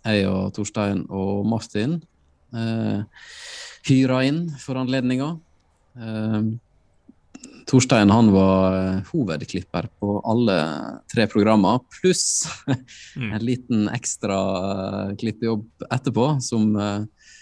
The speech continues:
Speaker 1: eh, du også måtte gjøre, og det var, eh, de tre hovedprogrammene gikk jo under selve veka da, og ble sendt på Eurosport og Max, og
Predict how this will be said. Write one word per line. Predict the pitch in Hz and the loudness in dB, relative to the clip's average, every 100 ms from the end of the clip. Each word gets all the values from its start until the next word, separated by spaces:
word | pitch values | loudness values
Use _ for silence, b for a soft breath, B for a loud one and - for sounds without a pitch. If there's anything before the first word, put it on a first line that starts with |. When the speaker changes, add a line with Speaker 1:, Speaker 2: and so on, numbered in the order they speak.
| b b - | b b -12
Speaker 1:
eh, | 104 101 104 104 98 | -6 -4 -2 0 0
du | 101 101 101 | 4 6 6
også | 98 98 104 | 4 2 0
måtte | 101 98 | 0 2
gjøre, | 101 127 131 | 4 4 0
og | 113 | -2
det | 117 110 | -2 -2
var, | 113 113 101 98 98 98 98 98 98 | -4 -2 -2 -2 -4 -4 -8 -14 -6
eh, | |
de | 107 | -6
tre | - 131 110 107 _ - | -2 2 2 0 _ -2
hovedprogrammene | 139 104 - 98 95 104 117 | 0 0 -4 -8 -6 -4 -6
gikk | 113 | -4
jo | 101 92 | -8 -8
under | 104 92 90 | -6 -4 -4
selve | 92 95 101 95 | -2 -4 -4 -2
veka | 95 - 98 | -2 0 -2
da, | 120 - _ _ _ _ _ - - | -4 -8 _ _ _ _ _ -14 -2
og | 104 | 2
ble | 101 101 | 4 4
sendt | - 98 - | 4 4 4
på | 90 | 2
Eurosport | 95 85 82 92 92 87 | 4 2 0 -4 -4 -2
og | 92 | 0
Max, | 95 - - - | 0 0 -2 -2
og | 87 90 87 90 87 - - - | -2 -2 -2 -2 -2 -4 -4 -6